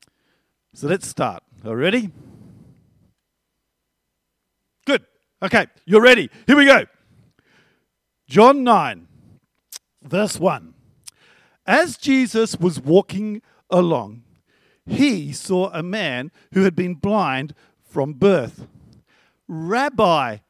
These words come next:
his disciples asked him, "why was this man born blind? Was it because of his own sins or his parents' sins?" Exodus twenty will tell you more about that. "It was not because of this sin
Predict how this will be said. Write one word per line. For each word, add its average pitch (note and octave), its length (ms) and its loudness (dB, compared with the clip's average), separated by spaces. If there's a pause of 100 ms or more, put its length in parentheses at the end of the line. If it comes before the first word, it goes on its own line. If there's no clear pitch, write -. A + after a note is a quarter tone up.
(160)
his F3 240 -8
disciples C#3 760 -6
asked C3+ 320 -10
him, C#3+ 340 -12 (480)
"why C4 360 -2
was A#3 360 -2
this F#3+ 320 -6
man C#3+ 400 -8
born D3+ 420 -6
blind? D3+ 540 -8 (680)
Was D3 260 2
it A3 100 -6
because E3+ 400 -4
of D#3+ 120 -6
his D#3 260 -8
own D3+ 240 -6
sins C3+ 560 -14 (320)
or F3+ 220 -2
his F3+ 200 -8
parents' A3 840 -4
sins?" G#2+ 480 -14 (340)
Exodus C3 440 -16
twenty F#3 420 -10
will G#2+ 140 -16
tell B2+ 200 -12
you A2+ 140 -12
more A2+ 200 -12
about A#2 300 -14
that. D3 320 -10 (1700)
"It B3+ 140 -6
was A3 200 -4
not D4+ 240 0
because A#3 400 -2
of D#3 220 -8
this A3+ 180 -4
sin F3+ 500 -10